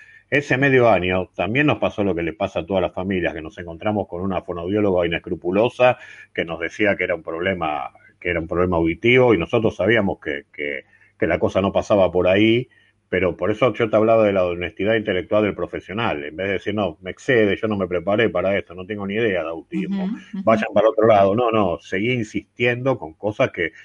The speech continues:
Speaker 1: después nos dimos cuenta, hoy a la larga miramos para atrás y prácticamente nos causa, nos causa gracia, pero realmente te digo... Eh, estos, est-, esto,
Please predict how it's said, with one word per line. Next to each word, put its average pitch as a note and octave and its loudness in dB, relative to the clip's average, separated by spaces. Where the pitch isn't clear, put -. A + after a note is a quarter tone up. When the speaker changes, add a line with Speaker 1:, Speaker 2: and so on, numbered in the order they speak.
Speaker 1:
después - 0
nos A2+ 2
dimos G#2 0
cuenta, A2 2
hoy G#2+ 4
a F#2+ 6
la F2+ 2
larga G#2 2
miramos F2 -2
para D#2 -6
atrás G2 -4
y - -10
prácticamente E2+ -6
nos D2 -12
causa, D#2+ -10
nos D#2+ -6
causa G2 2
gracia, F2 2
pero F2 2
realmente A#2 2
te G#2 2
digo... G#2 4
Eh, G#2+ -2
estos, B2+ 0
est-, B2 -2
esto, D3 2